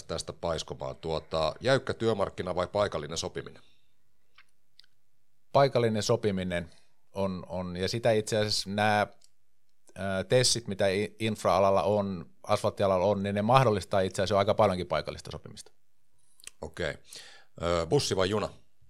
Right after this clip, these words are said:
Speaker 2: Juna.
Speaker 1: Niin miksi?
Speaker 2: Ö, itse käytän junaa päivittäin.
Speaker 1: Mm, moottoritie vai mökkitie?
Speaker 2: Moottoritietä pitkin ajetaan mökille. Moot-,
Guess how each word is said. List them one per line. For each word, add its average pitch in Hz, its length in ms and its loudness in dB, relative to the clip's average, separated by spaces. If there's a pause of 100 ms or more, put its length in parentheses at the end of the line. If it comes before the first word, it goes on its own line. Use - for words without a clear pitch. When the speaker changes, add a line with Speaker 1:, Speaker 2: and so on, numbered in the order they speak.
(400)
Speaker 2:
Juna. 92 320 -2 (720)
Speaker 1:
Niin 71 120 -16
miksi? - 300 -10 (720)
Speaker 2:
Ö, 101 100 -2
itse 101 220 0
käytän 107 360 4
junaa 98 260 0
päivittäin. 78 520 -2 (2250)
Speaker 1:
Mm, 85 340 -12
moottoritie 90 560 -4
vai 82 100 -2
mökkitie? - 560 -12 (2750)
Speaker 2:
Moottoritietä 120 840 4
pitkin 113 380 -2
ajetaan 107 380 6
mökille. 98 540 4 (380)
Moot-, 107 460 -4